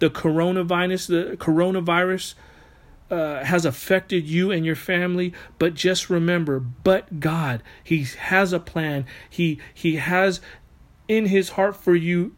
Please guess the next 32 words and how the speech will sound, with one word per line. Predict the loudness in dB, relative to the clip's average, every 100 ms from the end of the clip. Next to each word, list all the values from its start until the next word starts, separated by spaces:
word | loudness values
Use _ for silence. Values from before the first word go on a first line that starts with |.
| -20
things | -4 2 2 2 -4
for | -2 -2
better, | 2 2 2 2
not | 0 0 0
for, | 0 0 0 -2
not | -2 -2
for | -4 0 0
you, | 0 -2 -6 -6 -6
not | -2 -2 -2
to | -6
hurt | 0 2 2 0
you, | -4
not | -4 -4
to | -8
harm | -6 -2 0 0
you. | 0 -2 -6 -14 -8
And | -6
so | -2 2 2 0 -4
we | -2 -2
have | -2 -4 -4
to | -6
hold | -4 -2 -2 -2
on | -4 -2
to | -2 -4
that | -4
promise | -6 -4 -2 -2 -2
and | -4 -2
remember, | -2 0 0 0 -2 -6 -12 -20 -20 -20 -20 -14
but | -4 0 0 -2
God. | -2 0
It | 0
doesn't | 0 0 -2